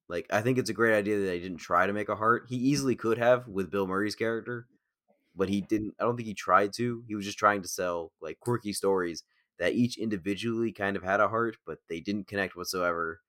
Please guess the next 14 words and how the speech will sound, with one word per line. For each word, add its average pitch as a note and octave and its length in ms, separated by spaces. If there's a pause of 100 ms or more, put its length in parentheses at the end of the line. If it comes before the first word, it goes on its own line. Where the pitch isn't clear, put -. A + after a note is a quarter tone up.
(400)
And F2 280
there F2+ 80
was F2+ 160
no F#2+ 180
th-, F2+ 100 (480)
emotional G2 540
core F#2+ 280
to F#2 200
it - 140
that E2 240
lasted F2 360
the F2 80
entire F2 340
way. F2+ 280